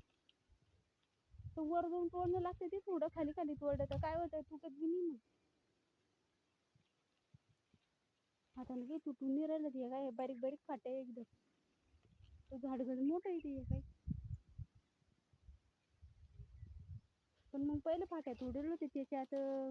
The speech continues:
आता काही एवढं फाटे येईल नाही, पण ते बच्चे ना काय, आता मक्काचं बी त्याला मागं काय केलं तर आम्ही ना, मक्काचं हे बांधलं होतं आपलं, पानं बांधले होते मक्काची मोडून सनी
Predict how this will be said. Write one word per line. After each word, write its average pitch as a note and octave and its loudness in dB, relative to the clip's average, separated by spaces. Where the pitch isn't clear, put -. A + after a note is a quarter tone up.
आता C4+ -2
काही D#4+ 0
एवढं D#4+ 4
फाटे C#4 0
येईल B3 4
नाही, C4+ 2
पण C#4+ 2
ते C4+ 2
बच्चे C#4 2
ना D#4+ 4
काय, C#4+ 2
आता C#4 4
मक्काचं C#4+ 4
बी D4+ 4
त्याला E4+ 6
मागं D#4+ 6
काय C#4+ 2
केलं D4+ 0
तर D#4+ 0
आम्ही D#4+ 6
ना, E4 4
मक्काचं D4 2
हे D#4+ 2
बांधलं D#4 4
होतं E4+ -2
आपलं, D4 0
पानं D#4 10
बांधले F#4+ 8
होते G4+ 4
मक्काची D4+ 8
मोडून D#4 10
सनी D#4+ 10